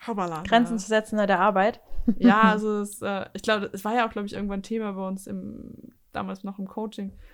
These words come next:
Speaker 1: wo ich dann halt echt, äh, Probleme hatte, auch zu kommunizieren, "Ey,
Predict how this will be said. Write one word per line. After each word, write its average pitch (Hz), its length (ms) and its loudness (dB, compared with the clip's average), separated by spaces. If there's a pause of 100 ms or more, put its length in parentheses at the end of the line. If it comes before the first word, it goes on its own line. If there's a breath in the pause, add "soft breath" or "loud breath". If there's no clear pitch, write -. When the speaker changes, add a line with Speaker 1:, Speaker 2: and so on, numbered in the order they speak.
(280 soft breath)
Speaker 1:
wo 208 100 -4
ich 214 80 -2
dann 214 160 -2
halt 208 140 -4
echt, - 320 -6
äh, - 140 -12
Probleme 247 640 -2
hatte, 269 360 -2
auch 226 140 -4
zu 214 120 -12
kommunizieren, 247 840 -4
"Ey, 247 360 0